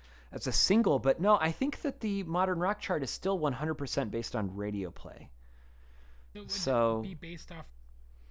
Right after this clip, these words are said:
Speaker 1: so
Speaker 2: so
Speaker 1: it
Speaker 2: this
Speaker 1: doesn't
Speaker 2: was,
Speaker 1: matter if
Speaker 2: this
Speaker 1: it was
Speaker 2: hit
Speaker 1: released
Speaker 2: number
Speaker 1: as a C D
Speaker 2: one?
Speaker 1: single.
Speaker 2: Right,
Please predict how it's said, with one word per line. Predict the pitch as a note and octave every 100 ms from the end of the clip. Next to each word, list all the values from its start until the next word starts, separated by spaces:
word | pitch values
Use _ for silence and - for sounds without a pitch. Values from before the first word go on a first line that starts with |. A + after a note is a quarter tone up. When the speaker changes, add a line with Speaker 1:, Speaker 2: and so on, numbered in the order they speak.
| - - -
Speaker 1:
so | F3
Speaker 2:
so | D3+
Speaker 1:
it |
Speaker 2:
this | D3
Speaker 1:
doesn't | G3+ G#3+ F3+
Speaker 2:
was, | A#2+
Speaker 1:
matter | B2+ C#3+ C#3+ G#2+ F#2+
if | B2 A2
Speaker 2:
this |
Speaker 1:
it | B2+
was | A#2+
Speaker 2:
hit | A#2
Speaker 1:
released | A2 A2 G#2+ A#2
Speaker 2:
number | A#2+
Speaker 1:
as |
a | A2+
C | - C3 G#2+
D | G#2+
Speaker 2:
one? |
Speaker 1:
single. | - G#2 F2 D#2+ E2 - - - - - - - - - -
Speaker 2:
Right, | C#3 B2+ A#2+